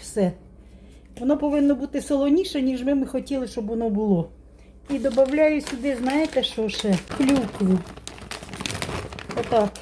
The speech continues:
Добавила сюди ще клюкву, а вже її тут нема. Все.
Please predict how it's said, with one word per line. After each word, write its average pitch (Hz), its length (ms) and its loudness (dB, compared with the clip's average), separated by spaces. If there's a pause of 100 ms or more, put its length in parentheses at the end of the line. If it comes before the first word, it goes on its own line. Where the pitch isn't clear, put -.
(1500)
Добавила 262 640 2
сюди 208 280 -4
ще 233 160 -4
клюкву, 208 400 2 (260)
а 254 80 -2
вже 208 200 -2
її 208 120 2
тут 208 260 -4
нема. 180 240 6 (1160)
Все. 190 260 2